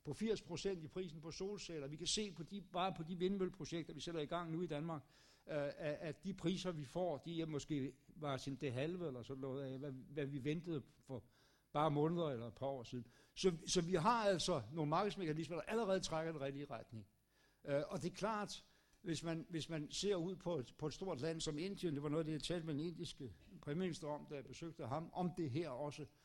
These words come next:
for halvandet år siden. Øh, de skal have strøm ud til tusindvis, titusindvis, hundredtusindvis af landsbyer, der ikke rigtig har det. Øh,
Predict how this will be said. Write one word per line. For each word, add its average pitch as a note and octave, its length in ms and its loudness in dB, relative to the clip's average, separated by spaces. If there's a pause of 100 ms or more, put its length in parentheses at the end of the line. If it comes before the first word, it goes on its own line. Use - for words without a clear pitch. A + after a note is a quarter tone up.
(200)
for C#3 140 -6
halvandet C3 340 -2
år C3 160 -6
siden. C#3 400 -6 (460)
Øh, C#3+ 280 0 (920)
de A3 120 6
skal A3+ 240 8
have F3+ 140 4
strøm A3 400 6
ud G#3 300 4 (1500)
til E3+ 160 -6
tusindvis, G3 580 -4
titusindvis, F#3 720 -6
hundredtusindvis F3+ 720 -6
af E3 80 -2
landsbyer, F#3 460 -6
der D#3 100 -4
ikke F3 120 -4
rigtig F3 160 -2
har G3 160 0
det. F3+ 140 -4 (1040)
Øh, D#3+ 320 4